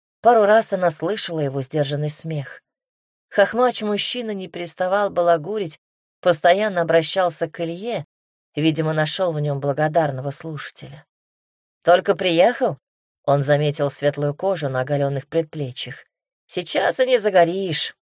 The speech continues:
солнце совсем ленивое». «Никогда не был в штормовом в сентябре». «О, так ты тут не впервые?»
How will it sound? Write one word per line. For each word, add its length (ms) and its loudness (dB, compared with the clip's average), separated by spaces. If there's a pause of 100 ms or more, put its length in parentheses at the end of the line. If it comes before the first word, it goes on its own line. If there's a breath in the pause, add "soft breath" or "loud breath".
(200)
солнце 500 -2
совсем 580 -2
ленивое». 640 -4 (920)
«Никогда 760 2
не 240 0
был 240 -2
в 120 -14
штормовом 640 0
в 60 -10
сентябре». 560 -8 (460)
«О, 500 6 (420)
так 180 2
ты 140 0
тут 180 0
не 100 2
впервые?» 720 2